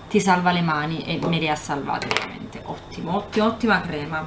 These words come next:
Ho terminato il mio sommo dispiacere questo olio prodigioso della nyx,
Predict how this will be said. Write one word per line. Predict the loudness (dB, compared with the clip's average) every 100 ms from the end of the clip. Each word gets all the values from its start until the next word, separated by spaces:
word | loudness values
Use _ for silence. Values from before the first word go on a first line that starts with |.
| -8 -16 -16 -16 -16 -10 -6 -4 -6 -8 -12 -12 -14 -12 4
Ho | 4 6
terminato | 2 4 8 10 10 10
il |
mio | 8
sommo | 8 6 4
dispiacere | 0 -2 -2 0 2 6 6 6 2 2
questo | 4 4 4 0 4 6 8
olio | 8 6 4
prodigioso | 2 4 4 2 2 4 4
della | 4 4
nyx, | 4 0 -2 0 0 0